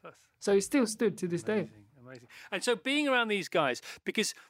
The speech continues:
Speaker 1: you were having fun, you, you were gamifying your life. You were going out, you were training in the day, uh, but you're going out with your mates at night. They were, they were in bed eight, eight, you said eight fifteen latest, and then you'd go
Speaker 2: Yeah, latest.
Speaker 1: bowling or go for a, you know, a, a McDonald's or whatever.
Speaker 2: Curry or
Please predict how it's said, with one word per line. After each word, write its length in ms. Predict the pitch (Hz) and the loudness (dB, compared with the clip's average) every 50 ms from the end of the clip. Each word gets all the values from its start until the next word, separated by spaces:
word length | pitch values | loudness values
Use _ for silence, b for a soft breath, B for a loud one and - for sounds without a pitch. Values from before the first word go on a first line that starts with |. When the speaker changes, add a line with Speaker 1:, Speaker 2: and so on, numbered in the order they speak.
| _ _ | _ _
Speaker 1:
you 200 | 185 208 277 302 | -2 -2 0 0
were 80 | 311 | 0
having 280 | 226 226 240 226 196 180 | 0 -2 -2 -4 -6 -8
fun, 520 | 160 - - 214 190 139 117 120 123 147 - | -8 -4 -2 0 0 0 -2 -6 -12 -16 -12
you, 180 | - 180 202 220 196 | -6 -6 -4 -4 -2
you 160 | 196 226 240 | -2 -2 -2
were 60 | 220 | -2
gamifying 680 | 165 147 196 190 185 180 170 - - 180 165 160 156 143 | 0 0 0 0 0 -2 -4 -2 0 0 0 0 0 -2
your 80 | 143 139 | 0 0
life. 280 | 143 156 170 165 - | 2 2 2 0 -2
You 60 | 156 | -4
were 40 | 147 | -2
going 200 | 135 160 160 160 | 0 0 2 2
out, 140 | 165 170 156 | 2 0 0
you 120 | 160 156 | 0 0
were 60 | 156 151 - _ _ | 0 0 -2 _ _
training 300 | - 277 302 302 294 254 | 0 2 2 2 0 -2
in 60 | 233 | -2
the 80 | 185 139 | -2 0
day, 400 | 123 151 135 139 139 147 151 B B B B B - | 0 2 2 4 2 0 -2 B B B B B -4
uh, 160 | 151 147 151 151 - | -2 -2 -2 -2 -6
but 100 | 175 165 | -10 -12
you're 100 | 165 156 | -4 -4
going 140 | 214 226 | -2 0
out 120 | 233 226 196 | 0 -2 -2
with 100 | 180 165 | -4 -4
your 80 | 170 | -2
mates 240 | 156 165 165 156 - | 0 0 -2 -2 -2
at 60 | 160 | 0
night. 120 | 151 151 151 | 0 2 4
They 120 | 165 196 | 4 4
were, 160 | 220 214 185 | 4 4 2
they 160 | 170 208 226 220 | 2 2 2 2
were 80 | 208 | 2
in 140 | 196 185 160 | 0 0 0
bed 240 | 139 175 165 160 156 | 2 2 2 2 2
eight, 300 | 156 156 160 160 - - 165 170 160 151 - | 2 0 0 -2 -6 -12 -14 -14 -12 -4 0
eight, 280 | 180 175 175 156 - - | 0 0 0 -2 -6 -8
you 60 | 156 | -2
said 180 | - 180 170 160 | 0 0 2 2
eight 220 | 175 180 185 160 - _ | 0 -2 -2 -4 -10 _
fifteen 480 | - - 180 - - 185 165 156 156 | -2 -2 -2 0 0 0 0 2 2
latest, 500 | 156 160 160 156 - - 147 135 127 - | 2 2 2 0 0 -2 -2 -2 -2 -2
and 120 | - 156 156 | -2 0 0
then 160 | 160 160 156 B B B B B B B | 0 0 -2 B B B B B B B
you'd 200 | 190 190 180 196 | -4 -2 2 4
go 160 | 196 196 185 | 6 6 6
Speaker 2:
Yeah, 40 | 170 147 - - | 4 -2 -4 2
latest. 0 | |
Speaker 1:
bowling 500 | 170 185 190 185 185 180 185 180 175 165 | 4 4 6 6 4 4 2 2 0 0
or 300 | 151 151 151 151 147 131 | 0 0 0 -2 -4 -2
go 180 | - 165 165 | -2 0 0
for 200 | 156 - 165 160 | 0 0 -2 -2
a, 180 | 156 160 160 156 | -2 -2 -6 -6
you 100 | 160 160 | -6 -2
know, 240 | 151 156 143 143 147 - - | 0 0 0 0 -2 -2 -2
a, 180 | 147 143 151 151 | -2 -2 -2 -2
a 40 | 156 | -6
McDonald's 440 | 143 151 147 143 156 160 165 151 135 | -6 -8 -4 -2 0 0 0 0 0
or 80 | 147 147 | 0 2
whatever. 460 | 156 156 165 160 135 117 113 113 127 | 2 4 2 2 0 -2 -6 -8 -2
Speaker 2:
Curry 440 | - 175 165 160 160 160 160 165 160 | 0 2 4 4 4 4 4 4 4
or 280 | 156 147 147 151 151 | 4 4 2 0 -2